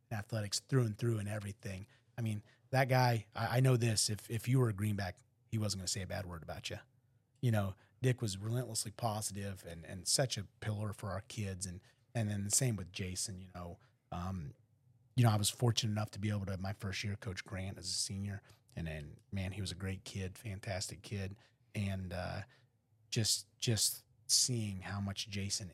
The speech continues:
impacted so many people and, you know, the size of his funeral and, and hearing kids talk about him and, and the impact and some of the stuff he said, you know, I, a community, it's really hard to replace one of those guys, much less two of 'em. Um, but I think,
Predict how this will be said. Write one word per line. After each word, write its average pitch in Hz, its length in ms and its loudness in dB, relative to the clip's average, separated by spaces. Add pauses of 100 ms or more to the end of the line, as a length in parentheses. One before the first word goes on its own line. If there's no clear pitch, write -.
(100)
impacted 87 760 -8 (220)
so - 220 -2
many 101 240 -4
people 80 500 -6
and, 85 80 -14 (640)
you 104 60 -4
know, 92 100 -2
the 92 80 -6
size 98 280 0
of 87 60 -14
his - 180 -18
funeral 82 580 -6
and, 73 140 -12 (420)
and 92 400 -2
hearing 113 280 2
kids 104 300 -2
talk 92 300 -4
about 82 280 -4
him 90 280 -6
and, 85 140 -14
and 104 140 -6
the 92 120 -4
impact 98 380 -6
and 110 100 -8
some 101 140 -4
of 87 60 -8
the - 60 -8
stuff - 280 -6
he 98 80 -8
said, 95 440 -2 (380)
you 117 60 0
know, 101 260 0 (240)
I, 113 80 4 (360)
a 117 120 2
community, 135 440 6
it's 107 200 2
really 117 160 4
hard 104 160 2
to 104 80 0
replace 101 340 -4
one 101 160 -2
of 95 80 -4
those 87 160 -6
guys, 98 260 -6
much 98 200 -10
less 98 160 -6
two 101 200 -4
of 98 120 0
'em. 101 160 -4 (440)
Um, 82 360 -8 (260)
but 101 60 -2
I 98 40 0
think, 104 280 -4